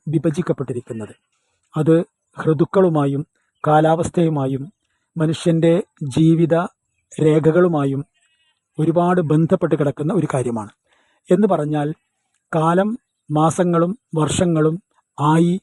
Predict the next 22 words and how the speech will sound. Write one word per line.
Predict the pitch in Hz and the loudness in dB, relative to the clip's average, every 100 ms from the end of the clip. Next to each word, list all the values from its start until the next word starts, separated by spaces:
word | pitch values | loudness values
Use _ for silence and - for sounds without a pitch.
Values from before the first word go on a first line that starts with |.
| _ 151 | _ 0
വിഭജിക്കപ്പെട്ടു | 160 180 175 - 185 156 - 170 | 2 2 2 0 -2 -4 -4 -6
എന്നത് | 147 131 143 120 - _ _ _ _ _ - | -4 0 0 0 -6 _ _ _ _ _ -2
മനുഷ്യരാരും | 156 170 165 - 190 170 156 165 180 202 _ - | 0 0 -2 0 2 2 0 -2 -2 -6 _ -2
ചെയ്തതല്ല, | 160 165 165 147 131 143 170 _ | 0 2 2 2 2 0 -2 _
ചെയ്യുന്നതല്ല, | - 165 175 185 170 135 120 - _ _ _ _ - | 0 2 2 2 0 0 -4 -8 _ _ _ _ -2
അത് | 156 | 0
അള്ളാഹു | 143 151 160 175 190 _ - | 2 2 2 2 -2 _ -6
ചെയ്യുന്നതാണ് | 156 156 151 135 117 123 143 - | -2 0 0 0 -2 -4 -4 0
എന്നാണ് | 202 175 202 | 2 2 2
ഞാൻ | 208 190 | 2 2
പറഞ്ഞു | 185 170 | 0 -2
വരുന്നത്. | 139 117 107 110 _ _ _ _ _ | -4 -4 -8 -12 _ _ _ _ _
അപ്പോൾ | 202 269 | -6 -2
സ്വാഭാവികമായും | 233 214 180 214 208 190 185 185 - | 0 0 2 0 2 2 2 0 -2
നമ്മുടെ | 165 175 170 | -2 0 0
ചിന്ത | 160 156 156 139 - - | 2 2 0 -4 -10 -2
ഇനി | 175 185 240 - | 0 0 -4 -4
ചുവട് | 180 180 185 | 0 2 2
വെക്കേണ്ടത്, | 165 160 147 131 113 _ _ _ _ _ _ - | 0 0 0 -2 -4 _ _ _ _ _ _ -2
എങ്കിൽ | 214 226 | 2 2
എന്തുകൊണ്ടാണ് | 214 214 240 208 175 165 - _ - | 2 2 0 0 0 0 -4 _ -4
അങ്ങനെ | 151 160 156 | 0 2 2